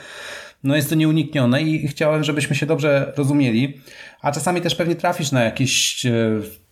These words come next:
określenie, które nie wiesz, co oznacza i wtedy można wrócić do takiego odcinka ze słowniczkiem, e, gdzie, gdzie tłumaczę różne,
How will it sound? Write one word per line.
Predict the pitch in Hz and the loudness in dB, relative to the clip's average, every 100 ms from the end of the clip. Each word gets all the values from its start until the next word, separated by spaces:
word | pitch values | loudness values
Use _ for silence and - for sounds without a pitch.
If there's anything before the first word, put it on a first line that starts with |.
| _ - - _ - - | _ -20 -20 _ -12 -4
określenie, | 139 131 131 - 135 156 139 | -2 0 0 2 2 2 2
które | 135 123 120 117 | 0 2 2 4
nie | 120 | 2
wiesz, | 120 | 2
co | 127 | 0
oznacza | 120 123 117 120 120 135 | 0 2 0 0 0 0
i | 131 | -2
wtedy | - 113 | -2 0
można | 120 117 113 110 | 2 2 2 2
wrócić | 131 160 120 | 0 -2 -2
do | 104 | -2
takiego | 110 - 107 117 - | -4 -4 -2 -2 0
odcinka | 120 - - 139 135 120 | -2 -2 0 0 2 0
ze | 110 120 | 0 0
słowniczkiem, | 127 120 131 123 - 117 120 123 - - - - | 0 2 2 0 0 0 0 -2 -12 -18 -12 -2
e, | 113 110 | 2 2
gdzie, | 107 101 113 117 | 0 -2 0 0
gdzie | 110 117 | -2 -2
tłumaczę | 120 120 120 113 | 0 0 2 0
różne, | 113 120 113 113 113 | 2 2 4 2 2